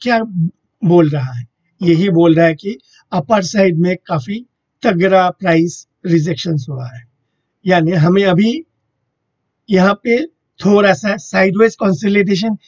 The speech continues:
या वापस नीचे की तरफ आने का एक संभावना हो सकता है, जब तक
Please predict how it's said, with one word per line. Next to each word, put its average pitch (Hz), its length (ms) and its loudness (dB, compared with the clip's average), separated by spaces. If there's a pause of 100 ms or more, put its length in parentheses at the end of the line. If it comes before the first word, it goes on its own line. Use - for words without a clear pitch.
(140)
या 196 220 2
वापस 196 520 -6
नीचे 190 300 0
की 202 120 -4
तरफ 208 360 -2 (1040)
आने 175 280 2
का 202 200 -6 (200)
एक 214 260 -2 (960)
संभावना 202 560 2
हो 190 280 0
सकता 196 560 -4
है, 202 180 -2 (320)
जब 175 220 0 (100)
तक 226 120 -2